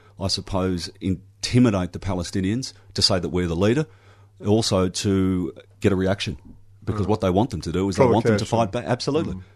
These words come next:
Speaker 1: They want them to fight back so they can start shooting them again. They want them to be submissive.
Speaker 2: Mm.
Speaker 1: And the problem is, they're not going to be.
Speaker 2: Well, you know,
Speaker 1: Israel
Speaker 2: it,
Speaker 1: want the Stockholm Syndrome to, to connect, but it's
Speaker 2: it
Speaker 1: not
Speaker 2: goes
Speaker 1: gonna
Speaker 2: back
Speaker 1: happen.
Speaker 2: to nineteen forty-eight. It's not something that's gonna go away anytime soon.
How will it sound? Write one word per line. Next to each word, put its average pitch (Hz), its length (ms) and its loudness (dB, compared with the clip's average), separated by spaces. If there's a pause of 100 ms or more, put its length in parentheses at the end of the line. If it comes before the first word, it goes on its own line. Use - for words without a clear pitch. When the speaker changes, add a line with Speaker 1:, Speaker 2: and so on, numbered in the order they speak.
Speaker 1:
They 98 100 -4
want 104 180 0
them 110 80 -2
to 104 100 -6
fight 95 240 -2
back 98 240 0
so 92 140 -2
they 90 140 0
can 80 340 -6
start 92 320 -4
shooting 90 260 0
them 82 120 -2
again. 92 260 0 (400)
They 101 100 4
want 107 180 2
them 107 120 0
to 92 100 0
be 98 240 2
submissive. 95 560 -2 (440)
Speaker 2:
Mm. 98 220 -8 (440)
Speaker 1:
And 92 120 -2
the 90 60 -2
problem 113 320 6
is, 117 300 2 (140)
they're 92 180 -4
not 92 160 -2
going 90 220 -2
to 95 80 -10
be. 80 200 -8 (440)
Speaker 2:
Well, 104 260 2
you 104 80 0
know, 101 60 4
Speaker 1:
Israel 101 280 6
Speaker 2:
it, 92 60 2
Speaker 1:
want 98 160 0
the 90 60 -10
Stockholm 98 440 -6
Syndrome 101 480 -2
to, 92 220 -8 (160)
to - 80 -10
connect, 107 360 0
but 98 40 -6
it's 92 80 2
Speaker 2:
it 117 60 2
Speaker 1:
not - 40 4
Speaker 2:
goes 147 180 8
Speaker 1:
gonna 127 120 4
Speaker 2:
back 117 100 4
Speaker 1:
happen. 107 140 -4
Speaker 2:
to 110 60 2
nineteen 110 340 -2
forty-eight. 104 720 0
It's 98 200 -6
not 120 200 -2
something 104 340 -4
that's 95 140 -6
gonna 101 240 0
go 98 180 -2
away 98 320 0
anytime 98 560 -4
soon. 110 540 0